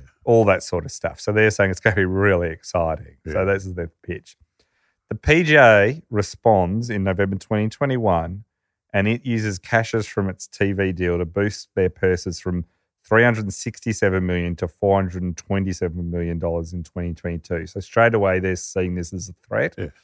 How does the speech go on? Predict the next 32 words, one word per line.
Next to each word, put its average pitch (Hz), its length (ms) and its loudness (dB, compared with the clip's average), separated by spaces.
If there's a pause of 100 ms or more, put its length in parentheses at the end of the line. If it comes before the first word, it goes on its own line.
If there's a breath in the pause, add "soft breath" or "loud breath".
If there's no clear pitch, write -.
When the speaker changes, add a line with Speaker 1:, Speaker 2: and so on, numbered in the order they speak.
(220)
Speaker 1:
and 90 100 -2
they're 90 100 2
saying, 87 240 0
"Here's 104 280 0
some 101 120 -2
more 90 180 0
money." 85 380 -2
Speaker 2:
Yeah. 76 80 -10 (120)
Still - 300 -8
chicken 147 340 -2
feed 92 440 -2
when 98 240 -2
there's 92 200 -4
six - 240 -6
hundred 90 400 -4
billion 107 460 -2
in 104 100 -2
a 90 80 -4
pot - 380 -4
across 95 340 -6
the 87 140 -8
road, 101 280 0
Speaker 1:
That's 101 220 4
right. 95 260 6
Speaker 2:
isn't 90 120 -4
it? 101 60 2
Speaker 1:
It's, - 300 -12 (120)
they're 110 180 8
up 123 160 8
against 95 480 2
it, 82 180 -2
right? 98 280 0